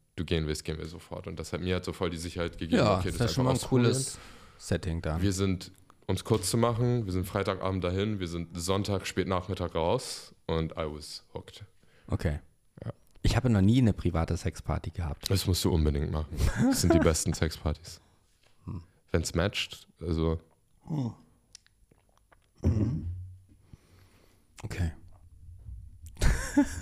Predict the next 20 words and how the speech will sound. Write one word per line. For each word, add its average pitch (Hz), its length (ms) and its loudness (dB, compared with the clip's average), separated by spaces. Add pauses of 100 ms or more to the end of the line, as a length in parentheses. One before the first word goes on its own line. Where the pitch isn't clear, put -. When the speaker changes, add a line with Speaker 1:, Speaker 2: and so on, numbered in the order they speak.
(260)
Speaker 2:
Wie 151 80 -2
lange 120 200 6
warst 107 180 4
du 101 40 4
mit 98 100 4
ihr 101 120 4
zusammen? 95 440 4 (720)
Speaker 1:
Ah, - 120 -10
das 101 180 -10
war 101 80 -10
eher 110 160 -6
so 113 100 -6
eine 101 180 -2
wilde 104 280 6
Phase. 95 480 4
Das 87 200 0
lief 101 200 -4
ein 95 80 -4
paar 92 180 -2
Monate. 113 720 4